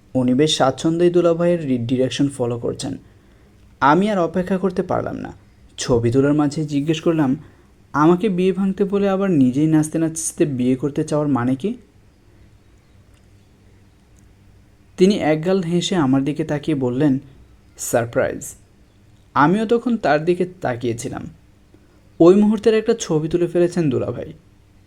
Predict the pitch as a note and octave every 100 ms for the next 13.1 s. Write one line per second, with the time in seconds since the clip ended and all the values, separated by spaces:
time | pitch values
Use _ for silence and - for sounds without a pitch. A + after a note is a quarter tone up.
0 | - A#2+ B2+ C3 C3 A#2+ D3 D3+ D#3+ F#3
1 | F#3+ - - - - - C#3+ F#3 F3+ G3
2 | F#3+ F#3+ G3 F#3 E3 C#3+ - - _ E3+
3 | F3+ F#3 G3+ F#3 G3+ G#3 D#3 C3 C3 C#3+
4 | D3 D3+ D#3 D#3 D#3 C#3 D3+ D3 C3+ B2+
5 | A#2+ B2+ C#3+ C#3 C#3+ C#3+ D3 C3+ - A#2
6 | A#2+ B2 A#2 - - - - _ _ _
7 | _ _ _ _ - _ _ _ _ _
8 | _ _ _ - _ _ _ - - F3+
9 | F#3+ G#3 G#3 G3+ G#3 - G3+ D#3 - F3
10 | F3+ F3+ - - _ _ - _ - E3
11 | D#3+ F3+ F3+ F3+ F3+ C#3+ D3 - _ _
12 | D3 E3 F3 F3 F#3+ C3 B2+ C#3+ - -